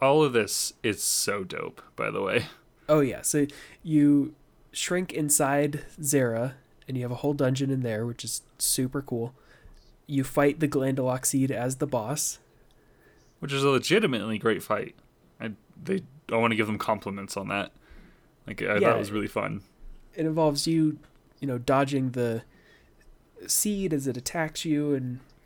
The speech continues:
Speaker 2: then you shrink into it, into its pico scale, and you fight the inside of it, and that fight is super great. That whole dungeon was super enjoyable. Um,
Speaker 1: It was definitely,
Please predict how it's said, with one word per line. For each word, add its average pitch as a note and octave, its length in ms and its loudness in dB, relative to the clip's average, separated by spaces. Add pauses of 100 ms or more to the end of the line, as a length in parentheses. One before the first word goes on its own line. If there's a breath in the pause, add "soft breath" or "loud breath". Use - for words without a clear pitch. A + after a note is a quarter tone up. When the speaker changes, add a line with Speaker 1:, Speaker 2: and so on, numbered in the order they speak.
(400)
Speaker 2:
then C3+ 220 0
you B2 280 2
shrink C#3+ 400 -2
into C#3 360 2
it, A#2 220 0 (440)
into D3 260 0
its B2 140 -4
pico E3+ 360 -2
scale, C#3 520 2
and B2+ 120 -2
you A#2+ 100 -4
fight C3 320 -2
the B2+ 140 -2
inside C3 380 0
of A#2+ 180 -2
it, B2 200 -4
and A2 180 -12 (520 loud breath)
that D3+ 120 2
fight C#3 200 2
is A#2 100 0
super A#2+ 300 -2
great. A2 300 -2 (1160 soft breath)
That D#3+ 120 2
whole D#3 180 2
dungeon B2 400 0
was - 320 -2 (260)
super B2+ 340 -4
enjoyable. A2+ 600 -6 (720 loud breath)
Um, B2+ 200 0
Speaker 1:
It D#3 100 4
was D3+ 120 0
definitely, D#3+ 760 0